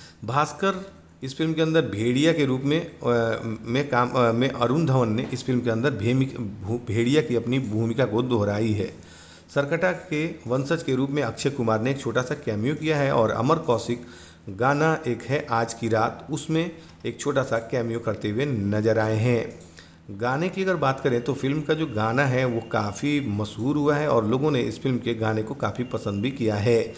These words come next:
फिल्म का संगीत सचिन जिगर ने तैयार किया था और गीत अमिताभ भट्टाचार्य ने लिखा था और बैकग्राउंड स्कोर जस्टिन वर्गीस ने अपनी दूसरी हिंदी फिल्म में दिया, दिया था। सारेगामा द्वारा वितरित साउंड ट्रैक में चार मूल ट्रैक शामिल थे,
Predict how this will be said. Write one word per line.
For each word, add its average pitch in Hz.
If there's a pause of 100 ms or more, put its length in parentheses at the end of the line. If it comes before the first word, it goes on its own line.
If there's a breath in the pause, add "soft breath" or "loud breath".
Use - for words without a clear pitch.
(340 loud breath)
फिल्म 214
का 202
संगीत 123 (240 loud breath)
सचिन 185
जिगर 123
ने 120
तैयार 120
किया 143
था 127
और 110
गीत 143
अमिताभ 117
भट्टाचार्य 113
ने 107
लिखा 123
था 107
और 123
बैकग्राउंड 151
स्कोर 120
जस्टिन 120
वर्गीस 123
ने 120
अपनी 127
दूसरी 110
हिंदी 120
फिल्म 113
में 107
दिया, 135 (540 loud breath)
दिया 135
था। 135
सारेगामा 156
द्वारा 120
वितरित 113
साउंड 139
ट्रैक 131
में 110 (360 loud breath)
चार 160
मूल 120
ट्रैक 110
शामिल 113 (100)
थे, 175